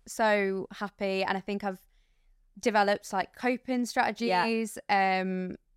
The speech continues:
Speaker 1: I now prioritise, like, exercise so much 'cause I've seen how much it's helped me. Like, just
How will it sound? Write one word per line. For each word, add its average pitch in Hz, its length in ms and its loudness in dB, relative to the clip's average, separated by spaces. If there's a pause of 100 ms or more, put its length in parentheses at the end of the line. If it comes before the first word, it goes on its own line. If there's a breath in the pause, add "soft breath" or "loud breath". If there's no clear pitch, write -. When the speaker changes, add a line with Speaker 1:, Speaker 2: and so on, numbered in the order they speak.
Speaker 1:
I 220 100 0
now 214 280 4
prioritise, 202 560 0
like, 196 140 0
exercise 196 500 0
so 196 260 0
much 202 320 0
'cause 202 120 -10
I've 196 100 -6
seen 196 260 -2
how 190 120 -4
much 190 240 -4
it's - 120 -12
helped 196 280 -4
me. 185 440 -2 (380)
Like, - 320 2
just - 400 -4